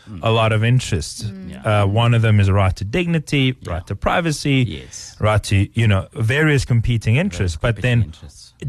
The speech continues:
Speaker 2: does this information that I was courting you or proposing whatever I was proposing deserve protection in terms of privacy?
Speaker 3: Mm.
Speaker 1: It depends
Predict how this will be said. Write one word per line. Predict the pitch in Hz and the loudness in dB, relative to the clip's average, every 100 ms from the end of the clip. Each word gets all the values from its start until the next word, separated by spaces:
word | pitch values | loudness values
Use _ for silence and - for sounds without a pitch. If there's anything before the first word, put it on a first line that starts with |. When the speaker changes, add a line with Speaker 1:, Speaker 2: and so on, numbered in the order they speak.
| 104 | -4
Speaker 2:
does | 156 160 123 | 0 2 2
this | 143 202 - - - _ _ - | 2 0 -2 -10 -14 _ _ -4
information | 165 143 143 127 131 - 87 69 - _ _ - | -2 -2 -2 0 0 -2 -8 -10 -16 _ _ -8
that | 101 113 107 - 104 | -2 0 0 -2 0
I | 107 | 2
was | 107 101 | 2 -2
courting | - 147 139 - 123 | -2 0 0 0 0
you | 113 107 101 _ - _ | 2 2 0 _ -20 _
or | 98 | -6
proposing | - 101 - 135 131 123 110 | -2 -2 2 2 2 2 2
whatever | 98 165 160 147 | 0 0 0 2
I | |
was | 117 98 | 0 -2
proposing | 104 104 101 92 90 87 - _ _ _ _ 104 | -6 0 0 2 0 0 -6 _ _ _ _ -4
deserve | 113 104 92 123 120 104 - _ _ - | 0 0 0 0 0 -2 -6 _ _ -6
protection | 113 - 113 92 101 | -4 -2 -4 -2 -4
in | 95 | -4
terms | - 101 95 | -2 -2 -2
of | 90 | -4
privacy? | - 90 85 80 90 107 - _ - - _ _ _ - | -2 0 -2 -6 -12 -14 -18 _ -20 -20 _ _ _ -18
Speaker 3:
Mm. | 190 190 190 196 196 _ - - - - - - | -16 -14 -16 -18 -20 _ -20 -20 -20 -20 -14 -6
Speaker 1:
It | 139 117 | -6 -4
depends | 123 - 165 156 | -6 -2 0 -2